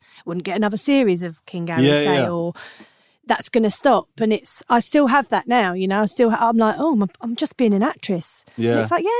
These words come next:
Speaker 1: Laura, you're forty-one, fucking enjoy it.
Speaker 2: <laughs>
Speaker 1: Like, I think
Speaker 2: Yeah,
Speaker 1: you've
Speaker 2: yeah.
Speaker 1: earned it. Do you
Speaker 2: Yeah,
Speaker 1: know what I mean?
Speaker 2: totally. And I think, like,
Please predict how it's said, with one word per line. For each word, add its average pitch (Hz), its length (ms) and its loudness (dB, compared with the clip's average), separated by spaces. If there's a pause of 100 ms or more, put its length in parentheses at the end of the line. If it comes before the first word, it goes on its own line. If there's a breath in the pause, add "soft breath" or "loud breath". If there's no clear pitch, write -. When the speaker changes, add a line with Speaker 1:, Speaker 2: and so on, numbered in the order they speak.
(140)
Speaker 1:
Laura, 233 100 2
you're 320 100 -2
forty-one, 370 540 2
fucking 381 320 -2
enjoy 311 380 2
it. 220 240 0
Speaker 2:
<laughs> 226 100 2
Speaker 1:
Like, 262 180 4
I 254 140 4
think - 80 -2
Speaker 2:
Yeah, 233 140 4
Speaker 1:
you've 196 280 4
Speaker 2:
yeah. 359 200 4
Speaker 1:
earned 330 160 0
it. 175 80 -12
Do 214 60 0
you 381 100 4
Speaker 2:
Yeah, 427 160 4
Speaker 1:
know - 80 4
what - 80 2
I - 20 2
mean? 392 200 4
Speaker 2:
totally. 127 540 0
And 185 160 0 (300 soft breath)
I 156 80 -2
think, 202 220 -2
like, 175 340 0